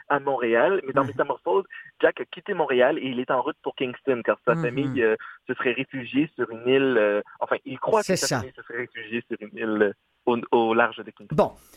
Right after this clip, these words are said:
Speaker 2: parlons de la bibite. Parce
Speaker 1: Mhm.
Speaker 2: que, euh, moi qui n'ai pas lu Dévoré, je découvre ces guêpes, euh, des
Speaker 1: Mhm.
Speaker 2: guêpes dont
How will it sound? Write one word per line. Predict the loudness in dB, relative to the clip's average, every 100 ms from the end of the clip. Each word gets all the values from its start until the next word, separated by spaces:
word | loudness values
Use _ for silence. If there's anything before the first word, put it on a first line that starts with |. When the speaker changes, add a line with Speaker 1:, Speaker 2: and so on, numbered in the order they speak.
| _ _ -2
Speaker 2:
parlons | 0 2 2
de | 2
la | 2
bibite. | 2 0 0 -4 -8 -20 _ _ _ _ _ -2
Parce | 0 0
Speaker 1:
Mhm. | 0
Speaker 2:
que, | 4 4 4 2
euh, | 0
moi | 2 2
qui | 2
n'ai | 0
pas | 2 2
lu | 2 0 0
Dévoré, | -2 -2 -2 -2 -2 -2 -4 -2
je | 0 0
découvre | 0 0 -4 -4 0 0 0 -4 -8
ces | -6 -4 0 -2
guêpes, | 2 2 2 -2 _ -10 -10 -16 _ _ _ _ _ 2
euh, | 4 4 2 0
des | 2 2
Speaker 1:
Mhm. | 4
Speaker 2:
guêpes | 2 2 0
dont | 0 0 -2